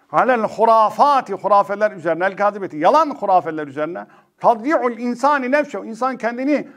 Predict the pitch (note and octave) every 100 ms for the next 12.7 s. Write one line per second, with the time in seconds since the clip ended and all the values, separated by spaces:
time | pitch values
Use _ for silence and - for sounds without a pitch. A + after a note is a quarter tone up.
0 | _ C3+ A3 D#4 E4 D#4+ C4+ G3 E3+ C#3+
1 | C3 G3 A#3 C4 C#4+ C#4 C#4 G3+ D#3+ C#3+
2 | C#3 F#3 G3 F#3 G3+ F#3 F#3+ F#3 F3+ F#3
3 | A#3+ C#4+ F#3 C3 - B2 B2+ C#3 _ _
4 | _ _ _ _ _ _ _ _ _ _
5 | _ _ _ G3+ A3+ - D#4 C#4 B3 C4+
6 | - A3 G3+ G3+ C#4 C#4 B3 B3 A#3 -
7 | C#3 - _ _ _ _ B3+ D#4 C#4 B3
8 | A3 G#3+ A3 B3+ A#3 A3 A#3+ C4+ C4 B3
9 | C4+ D4 D4+ B3+ - - A3+ A3+ A#3+ A#3+
10 | D4 F#4+ E4+ E4+ D#4 D4 C4 A3 F#3+ -
11 | - - _ _ _ _ - A#2+ E3+ F3+
12 | G3 A3 A3 A3+ E3+ D3